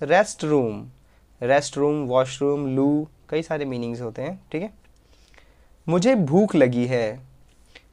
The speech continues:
I am hungry। मुझे भूख लगी है। I am hungry। I am को आप ऐसे भी लिख सकते हैं, ठीक है?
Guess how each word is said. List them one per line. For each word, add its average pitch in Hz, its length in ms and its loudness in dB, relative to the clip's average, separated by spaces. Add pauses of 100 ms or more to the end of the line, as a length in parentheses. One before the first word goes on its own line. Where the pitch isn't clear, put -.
(180)
I 196 240 10
am 143 220 2 (100)
hungry। 190 380 2 (1040)
मुझे 208 280 2
भूख 175 340 -2
लगी 139 320 0
है। 127 420 -4 (440)
I 208 220 6
am 180 200 0 (120)
hungry। 175 400 0 (140)
I 143 220 0
am 131 100 -4
को 131 100 -2
आप 143 240 2 (180)
ऐसे 135 240 -4
भी 175 220 -6 (200)
लिख 120 180 -6
सकते - 300 -12
हैं, 127 100 -10
ठीक 156 200 -10
है? 226 80 -8